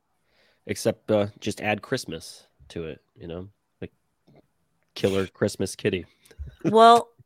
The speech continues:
Speaker 2: and, and there are cats that do, uh, leave presents for you because, uh,
Speaker 1: Oh, yeah.
Speaker 2: I s-, I stayed with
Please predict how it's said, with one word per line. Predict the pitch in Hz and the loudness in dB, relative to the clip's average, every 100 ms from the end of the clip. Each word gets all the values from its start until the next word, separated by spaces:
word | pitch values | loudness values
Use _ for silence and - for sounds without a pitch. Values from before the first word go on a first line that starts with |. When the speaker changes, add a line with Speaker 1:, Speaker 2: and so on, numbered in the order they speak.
| _ _ | _ _
Speaker 2:
and, | 214 214 202 - | 0 0 -2 -2
and | 196 196 | -2 0
there | 185 180 | 0 2
are | 180 220 | 4 2
cats | - 269 190 180 - | 2 2 2 2 -2
that | 180 160 156 | 0 0 0
do, | 170 170 165 160 - - | -2 -2 -2 -4 -8 -6
uh, | 151 156 151 | -2 0 0
leave | 156 165 143 - _ _ - | -2 -2 -6 -20 _ _ -4
presents | 165 185 254 185 165 - - | 0 0 0 -4 -4 -8 -8
for | 147 143 | -8 -6
you | 143 156 | -6 -6
because, | 160 156 160 147 147 - | -6 -6 -4 -4 -6 -8
uh, | 156 156 | -6 -6
Speaker 1:
Oh, | 185 | -6
yeah. | 165 | -2
Speaker 2:
I | 156 | -2
s-, | 160 - 175 | -2 -2 0
I | 170 | 2
stayed | - 196 190 180 | 2 2 2 0
with | 170 | -6